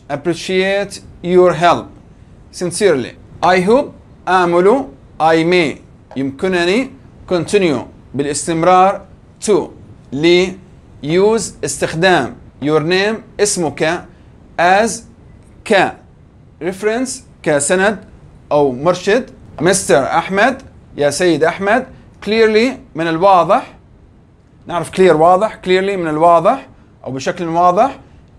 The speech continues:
your remarks were beneficial، يعني مفيد، يعني كانت ملاحظاتك مفيدة، and I very much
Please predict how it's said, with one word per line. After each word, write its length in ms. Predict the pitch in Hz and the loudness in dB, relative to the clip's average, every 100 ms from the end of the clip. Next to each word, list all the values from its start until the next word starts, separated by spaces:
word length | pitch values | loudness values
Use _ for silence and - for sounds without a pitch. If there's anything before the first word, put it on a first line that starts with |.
| - | -8
your 340 | 180 196 156 107 - - - | -2 0 0 -4 -12 -20 -10
remarks 540 | 143 165 180 202 233 - - - 151 | -4 -2 0 0 -2 -6 -18 -12 -2
were 340 | 175 147 110 - - - - - - - - | 2 2 0 -8 -20 -20 -20 -20 -20 -20 -8
beneficial، 640 | 156 185 190 190 226 220 269 - - - - - - | -6 -6 -6 -2 2 2 2 -4 -20 -20 -20 -20 -12
يعني 260 | 147 131 127 | -6 -4 -4
مفيد، 480 | 139 147 185 226 220 - - - | -6 -2 0 -2 -4 -18 -20 -12
يعني 180 | 120 139 | -8 -6
كانت 480 | 143 196 175 123 139 | -2 0 0 -4 -4
ملاحظاتك 840 | 151 147 160 180 170 151 147 117 - - - | -2 0 2 2 0 -2 -8 -10 -12 -20 -12
مفيدة، 600 | 135 135 190 190 214 277 - - - - - 180 | -10 -4 -2 0 0 -2 -10 -20 -20 -20 -8 -2
and 340 | 196 220 269 - - - - - - - - - - | 0 0 -2 -6 -18 -20 -20 -20 -20 -20 -20 -8 0
I 300 | 160 160 160 165 | 4 4 2 2
very 360 | 220 240 269 - | 2 2 -2 -4
much 340 | 185 147 120 | -4 -4 -6